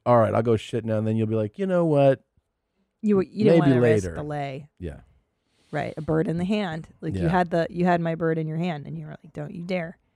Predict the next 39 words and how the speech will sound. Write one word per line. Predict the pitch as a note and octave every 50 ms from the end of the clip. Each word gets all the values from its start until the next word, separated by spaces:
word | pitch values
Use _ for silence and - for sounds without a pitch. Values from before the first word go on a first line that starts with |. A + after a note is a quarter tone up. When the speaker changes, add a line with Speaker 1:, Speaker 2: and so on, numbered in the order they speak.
| _
Speaker 1:
Don't | - E2 E2+ - -
you | - D2+
Speaker 2:
Now, | - C#4+
Speaker 1:
dare. | D4+ D#4
Speaker 2:
you | D#4
don't | D#4+ D#4+ E4
think | - C#4+ C4+ C4+ B3
that | B3 G#3+
I | G#3+ G3+ G3+
would | G3+ F#3+ G3 F#3+
have, | F#3+ F3+ D#3+ D#3+
uh, | - - - - -
y-, | C4+ G3+ -
let | A3+ G3+ G3 G3
you | G#3
shit? | G3 - - - F#3+ F#3 F3+ F3+ F3+ F3+ F3 - -
Speaker 1:
Yeah, | G#3+ C4 F#4+ -
you | D#3 D3+ E3 G3 F#3
would | C3 C#3+ D#3+ D3
have, | C3 G#2+ - G2+ -
but | C3+ C3
I | C#3+ D3+
would, | D#3 D3+ D3
Speaker 2:
I, | F4
Speaker 1:
I | F4 F4+ - D#4+ F4+
Speaker 2:
I, | G4
wait | F4+ F4 D#4+ A#3
a | G3
minute. | F#3 F3 E3+ F3 F#3 - - - _ _ _ _ _ _ _ _ _ _ _ _ _ _ _ _ -
Speaker 1:
I | D3
just | C#3+ D#3 D3 -
would | - C3+
have | B2 A2+
been | A#2 A#2 A2 G#2+
li-, | G#2+ -
I | - A2+ A#2+
just | B2 C3 - -
was | A2+ G#2
like, | G#2 G2 F#2 F2+ F2